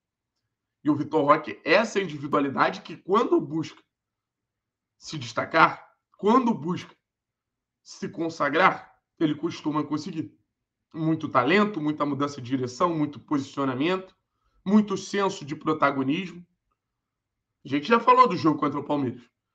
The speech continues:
Um jogo que o Vitor Roque ele bota no bolso. Sabe? Então, acho que não tem como não ser um elemento. A gente tentou trazer aqui pontos importantes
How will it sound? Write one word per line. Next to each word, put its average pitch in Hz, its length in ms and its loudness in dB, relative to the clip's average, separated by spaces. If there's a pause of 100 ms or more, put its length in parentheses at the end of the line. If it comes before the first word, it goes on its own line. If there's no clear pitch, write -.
(140)
Um 143 80 -6
jogo 156 220 2
que 208 80 -2
o 190 40 -2
Vitor 185 240 -2
Roque 190 240 0
ele 214 100 2
bota 185 300 2
no 208 140 0
bolso. 190 340 2 (1600)
Sabe? - 420 2 (460)
Então, 143 640 0 (180)
acho - 140 -20
que 160 80 -2
não 160 140 2
tem 160 200 -2
como 160 180 -4
não 156 120 0
ser 156 180 -4
um 151 140 0
elemento. 151 500 -4 (1200)
A 147 60 -2
gente 170 200 -4
tentou 185 360 -4
trazer 160 300 -2
aqui 151 180 -4
pontos 165 420 -6
importantes 180 760 -4